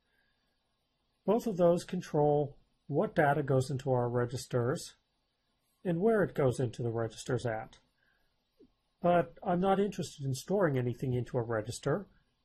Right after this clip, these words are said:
In fact, I've set my reg write signal to zero. So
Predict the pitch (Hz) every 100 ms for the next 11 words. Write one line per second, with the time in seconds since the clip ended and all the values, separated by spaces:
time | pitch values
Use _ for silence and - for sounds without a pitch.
0 | _ _ 135 127 147 120 - 139 131 113
1 | 110 120 113 - 120 117 - 123 117 113
2 | - 117 160 180 120 131 165 _ _ _
3 | _ _ _ _ - - 190 180 185